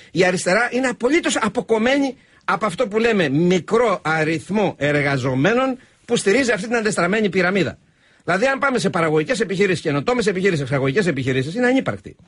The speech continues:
Υπάρχει μόνο στον ευρύτερο δημόσιο τομέα, έτσι δεν είναι, όπου υπάρχει και μια σχετική ασφάλεια, ή σε τομείς υπηρεσιών που είχαν υψηλά εισοδήματα, rent seeking,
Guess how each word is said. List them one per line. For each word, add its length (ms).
Υπάρχει 400
μόνο 240
στον 200
ευρύτερο 460
δημόσιο 400
τομέα, 360
έτσι 200
δεν 120
είναι, 140
όπου 280
υπάρχει 300
και 100
μια 140
σχετική 360
ασφάλεια, 480
ή 180
σε 140
τομείς 500
υπηρεσιών 800
που 120
είχαν 420
υψηλά 480
εισοδήματα, 920
rent 200
seeking, 400